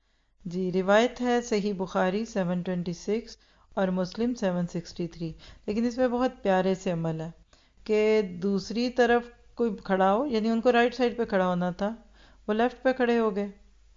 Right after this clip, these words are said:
कभी कई दफ़ा ऐसा करते हैं बच्चे, तो इमाम पीछे से प्यार से, जैसे बड़े बगल में नहीं लेता बंदा, तो उनको अपने आगे से नहीं गुजारा। ये नोट कीजिए, इमाम के आगे से नहीं गुजरेगा, उस बंदे को अपने से पीछे से करके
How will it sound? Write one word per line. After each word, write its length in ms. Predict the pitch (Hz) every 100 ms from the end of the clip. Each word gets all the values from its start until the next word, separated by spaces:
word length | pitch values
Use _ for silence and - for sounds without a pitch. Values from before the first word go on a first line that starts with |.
| -
कभी 260 | 185 202
कई 200 | 202 196
दफ़ा 200 | 208 254
ऐसा 180 | 247 254
करते 320 | 240 226 -
हैं 100 | 247
बच्चे, 480 | 233 226 208 202 - - _ _ _ - -
तो 280 | 254 269
इमाम 720 | 285 220 202 202 208 233 277 285 -
पीछे 280 | 269 269 269
से 160 | 240
प्यार 760 | 233 240 254 262 269 277 269 254
से, 300 | - 175 160
जैसे 240 | 190 202
बड़े 300 | 202 202 214
बगल 340 | 185 185 190 214
में 120 | 247
नहीं 140 | 302
लेता 280 | 349 262 220
बंदा, 340 | 202 185 180 180 _ _ _ -
तो 100 | 262
उनको 200 | 262 277
अपने 200 | 277 277
आगे 280 | 226 226 277
से 140 | 320
नहीं 120 | 349
गुजारा। 500 | 277 190 180 165 165 180
ये 140 | 196
नोट 280 | 196 208 -
कीजिए, 320 | 196 170 185
इमाम 300 | 190 190 196
के 80 | 202
आगे 220 | 196 208
से 140 | 220
नहीं 160 | 254 269
गुजरेगा, 500 | 254 196 180 170 156 - _ _ - _ -
उस 240 | 247 269
बंदे 260 | 226 220 220
को 100 | 226
अपने 320 | 226 220 240
से 140 | 240 285
पीछे 640 | - - 233 240 277 277
से 140 | 285
करके 460 | 277 214 196 254